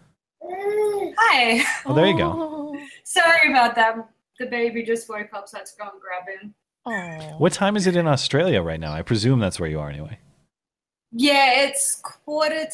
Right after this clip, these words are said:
Speaker 1: to three in the afternoon.
Speaker 2: Ah, all right.
Speaker 1: Yeah,
Speaker 2: Tomorrow.
Speaker 1: so it's a good
Speaker 3: Tomorrow, yeah.
Speaker 2: Coming to us from the
Speaker 1: Yes.
Speaker 2: future.
Speaker 3: <laughs>
Speaker 1: Yes, the future is lovely.
Speaker 2: Yeah.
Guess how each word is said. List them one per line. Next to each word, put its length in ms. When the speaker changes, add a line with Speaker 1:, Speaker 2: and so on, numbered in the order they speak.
Speaker 1:
to 200
three 520
in 100
the 80
afternoon. 300
Speaker 2:
Ah, 60
all 80
right. 200
Speaker 1:
Yeah, 840
Speaker 2:
Tomorrow. 380
Speaker 1:
so 140
it's 180
a 40
good 220
Speaker 3:
Tomorrow, 300
yeah. 60
Speaker 2:
Coming 240
to 140
us 100
from 140
the 60
Speaker 1:
Yes. 100
Speaker 2:
future. 440
Speaker 3:
<laughs> 420
Speaker 1:
Yes, 540
the 60
future 340
is 120
lovely. 480
Speaker 2:
Yeah. 240